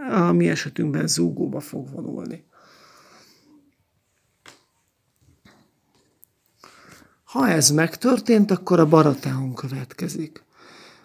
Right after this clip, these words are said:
A Baratheon jelenleg nem tud egyebet tenni, talán megpróbálhat itt ebben az esetben, megint azt mondja, hogy nem hajtja végre a parancsot.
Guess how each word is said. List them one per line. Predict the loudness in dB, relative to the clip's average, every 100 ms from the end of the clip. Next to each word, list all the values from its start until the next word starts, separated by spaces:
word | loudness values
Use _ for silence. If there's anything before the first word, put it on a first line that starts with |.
| _
A | 4
Baratheon | 8 10 8 6 6 6
jelenleg | 6 6 6 6
nem | 4 4
tud | 4 2
egyebet | 2 2 2 -2
tenni, | -2 0 4 4 2 -10 -20 _
talán | -2 4 6
megpróbálhat | 6 4 2 2 2 2 0 0
itt | 2
ebben | 2 4 2
az | 0 -4
esetben, | -2 -2 0 4 4 2 -6 -20 -4
megint | 2 4 4 2
azt | 0 0
mondja, | 4 6
hogy | 6
nem | 6 2
hajtja | -2 -2
végre | -2 -2 -2 -6
a |
parancsot. | -6 -8 -8 -10 -10 -10 -12